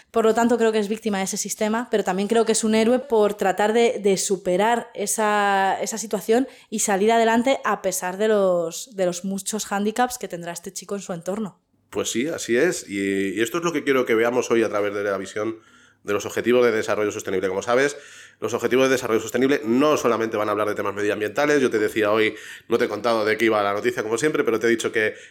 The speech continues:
Speaker 2: iba a generar un impacto, sobre todo social y
Speaker 1: Y
Speaker 2: económico,
Speaker 1: económico.
Speaker 2: ¿vale? Y quiero ver si ya tú, que te vas aprendiendo los O D S cada vez que nos vamos viendo, <laughs> sabes o consideras o, o crees cuál podría ser de los diecisiete O D S que existen al que he alineado esta acción.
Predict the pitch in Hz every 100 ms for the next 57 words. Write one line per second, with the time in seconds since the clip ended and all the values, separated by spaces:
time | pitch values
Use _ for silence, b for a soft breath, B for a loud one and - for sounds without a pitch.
0 | B 127 127 117 117 117 117 110 120 -
1 | 113 110 107 117 107 92 143 165 - 135
2 | 123 - 202 156 156 151 175 - - -
3 | - 120 175 - 120 127 160 170 190 180
4 | 139 160 151 143 - - 156 120 95 120
5 | 147 147 147 147 143 139 139 151 156 110
6 | 98 101 117 147 143 143 143 139 156 156
7 | 170 - - - - 120 147 156 131 -
8 | 107 110 110 143 165 123 - 104 - 131
9 | 156 156 123 131 135 135 135 120 - 135
10 | 110 98 98 90 92 110 117 117 120 131
11 | 139 143 170 156 175 180 185 B B 107
12 | 104 107 117 127 120 110 117 123 110 98
13 | 85 82 78